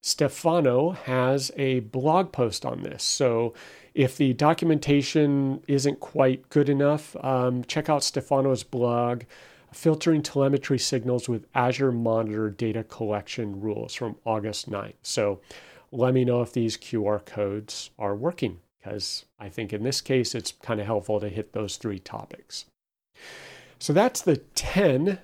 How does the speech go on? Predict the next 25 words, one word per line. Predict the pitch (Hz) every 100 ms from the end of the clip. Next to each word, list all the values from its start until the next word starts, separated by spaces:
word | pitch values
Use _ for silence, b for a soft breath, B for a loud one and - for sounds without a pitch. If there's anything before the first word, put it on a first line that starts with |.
| _
Business | 151 156 180
Central | - 151 139 147 -
items | 127 127 135 127
I |
wanted | 113 117 120 110
to |
share, | - 120 110
but | 104 - 165 160 - - - _ _ _ -
wait, | 139 156 _ _ _ _
there | 107 104
is | 117 107
more. | 123 143 123 - _ _ B B B B
We | 156
have | 131
a | 135
couple | 180 202
bonuses, | 151 165 151 147 190 214 - - - -
and | 139 131 131 113
bonus | 143 165 -
number | 160 156
one | 123 123 156 196
is | 143 135 139 135 - b b _ -
Kim's | 131 131 147 -
new | 117 113
blog. | 113 143 180 123 -